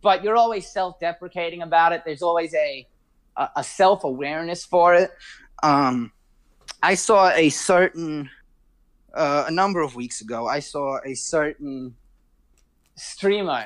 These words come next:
just totally, like, zero sense of irony, zero sense of, "Ha ha, I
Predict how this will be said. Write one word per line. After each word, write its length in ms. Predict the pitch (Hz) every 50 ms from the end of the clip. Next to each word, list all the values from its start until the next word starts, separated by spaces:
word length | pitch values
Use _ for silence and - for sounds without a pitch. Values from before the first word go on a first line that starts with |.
| -
just 200 | 135 151 143 -
totally, 640 | - - 220 240 247 233 226 233 233 220 202 202 196 - -
like, 300 | - 143 143 139 - - -
zero 560 | 143 131 139 202 233 233 233 226 220 220 208
sense 320 | 196 - 208 180 165 147 -
of 100 | 127 131 -
irony, 500 | 175 190 190 190 196 190 190 190 190 185 _ _ -
zero 320 | 151 190 190 175 170 170
sense 380 | 165 - - 180 165 151 _ -
of, 160 | 151 131 123 -
"Ha 240 | 170 170 165 160 -
ha, 220 | 160 160 151
I 40 | 151